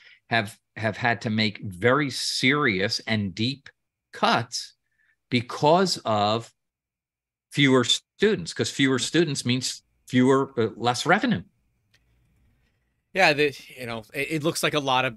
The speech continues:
Speaker 2: people are going back to this, "Oh, you don't need to go to college, just go get a blue collar job." And yeah, there are some professions where, like, go be a professional welder. You'll make a ton of money if you're good.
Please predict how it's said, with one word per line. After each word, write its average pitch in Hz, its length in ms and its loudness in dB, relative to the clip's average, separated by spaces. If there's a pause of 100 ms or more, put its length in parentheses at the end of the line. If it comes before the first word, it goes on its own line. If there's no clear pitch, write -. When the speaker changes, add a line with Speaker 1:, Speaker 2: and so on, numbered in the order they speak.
(160)
Speaker 2:
people 139 260 -4
are 123 100 0
going 120 240 -4
back 113 220 -2
to 117 80 -14
this, 113 240 -6
"Oh, 127 160 0
you 123 200 -4
don't 123 280 -6
need 110 340 -6
to - 80 -12
go 101 140 -10
to 101 100 -12
college, 156 680 2
just 139 240 -2
go 143 100 0
get 123 180 0
a 113 40 0
blue 107 260 -8
collar 101 400 -8
job." 85 460 -12
And 110 500 -2 (160)
yeah, 185 300 2 (260)
there 131 220 0
are 160 40 0
some 165 220 -6
professions 170 520 -6
where, 147 180 4
like, 139 220 2
go 107 140 -4
be 123 120 -2
a 123 40 -12
professional 143 420 -4
welder. 151 380 -2 (100)
You'll 107 140 -6
make 113 260 -6
a 123 120 -6 (120)
ton 135 300 -8
of 123 120 -10
money 131 420 -6 (760)
if - 200 -14
you're 92 120 -12
good. 170 340 -2